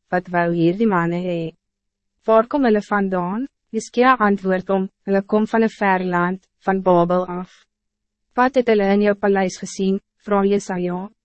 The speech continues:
"Hulle het alles gesien," antwoord Hiskia. "Ek het vir hulle alles gewys wat ek besit, al my skatte."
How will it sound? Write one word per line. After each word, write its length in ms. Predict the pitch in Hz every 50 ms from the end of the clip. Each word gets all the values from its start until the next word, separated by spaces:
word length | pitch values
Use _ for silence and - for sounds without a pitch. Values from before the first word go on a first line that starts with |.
| _ _ _ _
"Hulle 180 | - 220 220 233
het 180 | 240 240 -
alles 320 | - 247 247 262 269 269 -
gesien," 480 | - 254 - - 214 196 185 170 175 - _ _ _
antwoord 460 | - 202 202 196 190 190 185 185 185 -
Hiskia. 520 | 190 - - - 196 190 190 190 208 226 _ _ _ _ _ _ _ _
"Ek 120 | 254 254
het 160 | 277 277 269 -
vir 120 | - 240
hulle 220 | 226 208 208 208
alles 300 | 202 208 208 233 247 -
gewys 480 | - 262 247 208 190 180 180 180 - -
wat 180 | 202 196 - 202
ek 160 | 202 202 -
besit, 540 | - 208 196 - - 180 170 170 - _ _ _ _ _ _ _
al 180 | - 196 196 196
my 160 | 196 196 190
skatte." 640 | 185 - - - 196 185 180 _ - 170 170 170